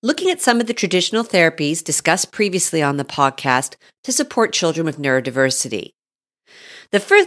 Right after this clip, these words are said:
this first bite size will look at the key takeaway points from episode twenty-five, where Anna and Becky from the charity Clear Sky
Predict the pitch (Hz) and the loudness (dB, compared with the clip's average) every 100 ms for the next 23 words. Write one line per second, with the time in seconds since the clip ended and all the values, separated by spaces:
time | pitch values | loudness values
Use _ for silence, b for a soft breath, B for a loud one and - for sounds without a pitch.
0 | - 370 - 349 320 - 180 156 - 151 | 4 2 4 2 2 4 2 2 2 2
1 | 151 175 202 214 320 370 311 - - 269 | 2 2 0 2 0 -2 -4 -6 -4 -4
2 | 269 226 214 214 202 190 - 147 139 - | -2 -4 -2 2 0 0 -2 -2 -2 -4
3 | 160 147 147 151 - 156 - - 147 139 | -4 -2 -2 -2 -2 -2 -6 -4 -4 -2
4 | 147 131 117 90 - _ b b b 170 | -2 0 -2 -6 -12 _ b b b 0
5 | - 180 226 294 294 220 147 - 160 196 | 4 4 4 2 0 0 0 0 -4 -2
6 | 160 156 156 - 151 156 202 - 233 233 | 0 0 0 2 4 4 0 2 4 4
7 | - - 120 139 | 2 0 0 -2